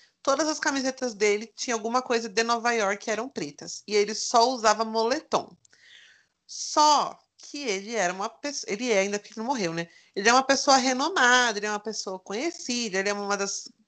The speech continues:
referências em marketing no Brasil. Então, ele ia pra bastante evento, premiação, ele apresentou premiações e tal, e reuniões. Aí, quando tinha essas coisas, ele ia com esse mesmo lookzinho,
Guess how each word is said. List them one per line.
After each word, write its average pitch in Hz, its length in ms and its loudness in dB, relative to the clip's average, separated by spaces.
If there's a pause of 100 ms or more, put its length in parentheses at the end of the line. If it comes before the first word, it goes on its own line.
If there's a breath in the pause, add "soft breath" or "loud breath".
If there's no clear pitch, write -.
(140)
referências 208 580 0
em 220 60 -4
marketing 208 540 2
no 196 60 -6
Brasil. 233 480 0 (380 loud breath)
Então, 320 140 4
ele 359 120 6
ia 359 140 8
pra 381 160 6
bastante 330 720 0
evento, 233 640 -6
premiação, 220 960 0
ele 190 100 0
apresentou 196 480 -4
premiações 196 880 0
e 175 60 -10
tal, 175 480 2
e - 40 -6
reuniões. 220 760 2 (500 loud breath)
Aí, 294 160 6
quando 311 240 -2
tinha 277 220 -6
essas 220 200 -4
coisas, 247 460 0
ele 214 180 -2
ia 214 100 0
com 214 100 -10
esse 208 180 -12
mesmo 208 400 -2
lookzinho, 226 880 -4